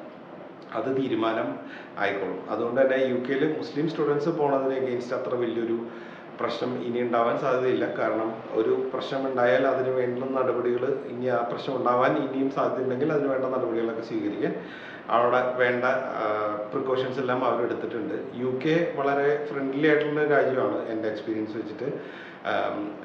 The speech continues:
ആ, റേസിസം ഉണ്ടോ എന്ന് ചോദിച്ചു കഴിഞ്ഞാൽ റേസിസം നമ്മുടെ നാട്ടിലുണ്ടല്ലോ. നമ്മുടെ നാട്ടിലിപ്പം അന്യ, അന്യ സംസ്ഥാനക്കാരൻ വന്നാൽ പോലും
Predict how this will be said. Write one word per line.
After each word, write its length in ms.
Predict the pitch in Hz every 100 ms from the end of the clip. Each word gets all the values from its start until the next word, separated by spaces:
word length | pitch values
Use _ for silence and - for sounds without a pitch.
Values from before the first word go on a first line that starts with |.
| 104
ആ, 160 | 104 107
റേസിസം 560 | 107 104 - 147 147 143
ഉണ്ടോ 260 | 135 143
എന്ന് 160 | 156 151
ചോദിച്ചു 240 | 147 143
കഴിഞ്ഞാൽ 220 | 151 147 147
റേസിസം 580 | 135 131 - 143 143
നമ്മുടെ 220 | 139 131 135
നാട്ടിലുണ്ടല്ലോ. 600 | 131 127 131 117 98 98 110
നമ്മുടെ 280 | 104 110 110
നാട്ടിലിപ്പം 520 | 110 113 117 120 107
അന്യ, 260 | 113 117
അന്യ 240 | 117 113 120
സംസ്ഥാനക്കാരൻ 680 | 120 104 120 113 113 120 -
വന്നാൽ 200 | 120 120
പോലും 280 | 120 113